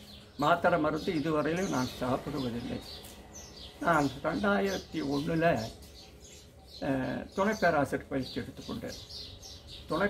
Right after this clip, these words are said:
பேராசிரியர் பயிற்சி எடுத்துக்கொண்டு முறையாக நானும் சென்று நானும் பயிற்சி செய்து கொண்டு மற்றவர்களுக்கும் பயிற்சி கொடுக்கக்கூடிய ஆற்றல்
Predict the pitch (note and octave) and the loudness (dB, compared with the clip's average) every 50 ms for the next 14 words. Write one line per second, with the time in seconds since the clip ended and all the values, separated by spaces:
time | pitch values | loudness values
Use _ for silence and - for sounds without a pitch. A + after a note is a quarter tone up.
0 | - - - E3+ E3 D#3+ D#3 D3 C#3 - D3+ C3+ C#3 C3 C3 - C#3 C3 C#3+ D3 | 2 4 4 6 6 8 6 4 4 4 4 4 4 4 2 2 4 4 4 2
1 | - - C3 A2 - - - A#2+ - - A#2 A#2 B2 C#3 E3+ G3+ G3 - - - | 0 0 0 0 0 -2 -4 -6 -4 -2 -2 -2 0 0 -2 0 -2 -2 -2 -2
2 | - - - - - - C3+ C#3+ E3 E3 E3 F3 F3 F3+ E3+ G3 E3+ C#3 B2+ C#3 | -4 -4 -6 -4 -4 0 2 2 4 6 8 8 8 6 6 4 2 4 4 4
3 | D3+ D#3+ E3 F3+ G3+ - - B2 B2 A#2 - - - - - - C#3 B2+ C3+ D3 | 4 4 2 0 -2 -2 -2 -2 -2 -2 -4 -6 -10 -10 -10 -4 -2 0 2 2
4 | D#3 E3+ F#3+ - - - - B2 C#3+ E3 E3 - - - - - C3+ C3 B2 C3+ | 2 0 0 -2 -4 0 0 0 0 2 -2 -4 -8 -8 -6 -4 -2 -2 -2 -2
5 | - - B2 A#2+ - D3 A3 - - - - - - - - - - C3 C#3+ D#3 | -4 -4 -6 -4 -4 -6 -6 -8 -10 -16 -18 -18 -18 -18 -12 -2 2 4 4 4
6 | D#3+ - - - G#3+ G3 G3 G3 F3 F3+ E3+ F3+ F#3+ F#3 - A3+ A#3 - - C3+ | 4 0 0 2 4 6 6 6 8 8 6 6 6 2 0 0 0 2 4 2
7 | D#3 F3 E3+ - - D#3+ - D#3+ D3 C#3+ - D#3 C#3 - - C#3+ C#3 C#3+ C3+ B2+ | 2 2 0 -2 -4 -2 0 0 0 0 0 -2 -4 0 0 2 4 4 4 4
8 | B2+ C3+ E3+ F#3 - - A#3 G#3 C#3 | 4 4 4 2 2 2 2 2 2